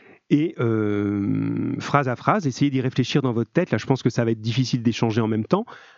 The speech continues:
Lorsque Tania apprend la mort de Robert, elle le pleure à peine, il est déjà si loin. Donc là, moi, je vous explique, euh, simplement, hein. Là, il y a quelque chose qui se passe d'un seul coup. Apprend.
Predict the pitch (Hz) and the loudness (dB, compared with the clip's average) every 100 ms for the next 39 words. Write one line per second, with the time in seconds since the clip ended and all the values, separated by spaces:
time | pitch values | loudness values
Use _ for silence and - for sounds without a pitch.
0 | - _ _ _ _ _ _ _ 123 143 | -20 _ _ _ _ _ _ _ 0 0
1 | - - 135 - 180 165 151 123 - 143 | 0 0 0 0 0 2 0 -2 0 0
2 | - - 139 113 135 143 113 101 110 107 | 0 2 2 2 0 0 0 0 0 0
3 | 123 175 196 - _ 127 117 113 - 147 | 0 -2 -4 -12 _ 0 2 0 2 0
4 | 135 113 - 117 147 180 180 _ _ - | 0 -4 -2 0 0 -2 -4 _ _ -8
5 | 113 110 104 123 147 151 - 117 104 101 | -2 0 2 0 0 -2 -2 0 0 -4
6 | - _ _ - 107 131 110 107 107 - | -14 _ _ -6 0 0 0 0 -2 -2
7 | 120 110 98 98 - 104 143 175 147 - | -4 -2 0 -2 -2 0 2 0 -2 -6
8 | - - - - - _ _ _ - 120 | -16 -20 -20 -20 -20 _ _ _ -2 0
9 | 127 175 - _ _ _ _ _ _ _ | 2 0 -6 _ _ _ _ _ _ _
10 | 160 127 135 165 - _ _ 120 110 117 | -2 0 0 -2 -8 _ _ 0 2 2
11 | 190 - 120 156 135 135 135 156 151 139 | 2 0 0 0 2 0 2 -2 0 0
12 | 120 _ _ _ - 143 - 139 | -2 _ _ _ -6 -6 0 -2